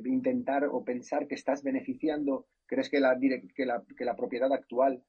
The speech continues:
si, si, si, si el, el, el, el ayuntamiento decidiera o la diputación, quien corresponda, ¿no? O la mezcla de los dos, ¿no?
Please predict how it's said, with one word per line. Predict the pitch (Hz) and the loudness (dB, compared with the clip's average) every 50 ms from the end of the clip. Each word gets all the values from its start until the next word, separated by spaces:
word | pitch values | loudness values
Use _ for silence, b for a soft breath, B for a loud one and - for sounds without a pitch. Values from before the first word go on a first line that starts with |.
| _ _ _ | _ _ _
si, | - - - 127 123 139 139 | -12 -8 -6 -4 -4 -4 -6
si, | - - 123 107 | -8 -10 -12 -12
si, | - - 127 113 107 | -12 -10 -10 -12 -10
si | - - 131 123 | -8 -6 -4 -4
el, | 117 117 113 110 104 | -4 -4 -4 -6 -8
el, | 110 117 110 113 110 107 - | -6 -6 -6 -6 -6 -8 -6
el, | 113 117 117 113 113 107 101 - | -6 -8 -6 -6 -8 -8 -8 -6
el | 110 110 | -6 -6
ayuntamiento | 113 110 113 120 110 113 113 113 123 139 147 147 139 143 139 135 131 131 123 | -6 -6 -8 -6 -6 -6 -4 -4 -2 -4 -2 -2 0 0 2 4 4 4 2
decidiera | 127 117 - - 113 - 120 131 135 139 131 131 123 | 0 -6 -8 -10 -16 -12 -6 -4 -2 -2 -2 -2 -2
o | 127 120 117 110 104 101 95 107 | -2 -2 -4 -4 -6 -8 -8 -6
la | 101 92 | -8 -8
diputación, | - - _ _ - 107 - - 131 127 131 127 127 123 - | -8 -12 _ _ -12 -10 -4 -2 0 0 0 -2 -4 -10 -12
quien | - 110 110 | -14 -12 -10
corresponda, | - 101 101 107 - - - 131 127 123 120 117 | -8 -8 -8 -8 -4 0 0 0 0 0 -6 -6
¿no? | 120 127 | -4 -2
O | 117 98 98 | -2 -2 -2
la | 95 | -4
mezcla | 98 110 110 - - 123 120 | -6 -8 -10 -6 -2 0 0
de | 117 113 110 | 2 0 -2
los | 110 107 - | -2 -4 -4
dos, | - 123 113 101 95 | -4 -2 -2 -4 -4
¿no? | 101 104 135 151 - | -8 -12 -12 -12 -14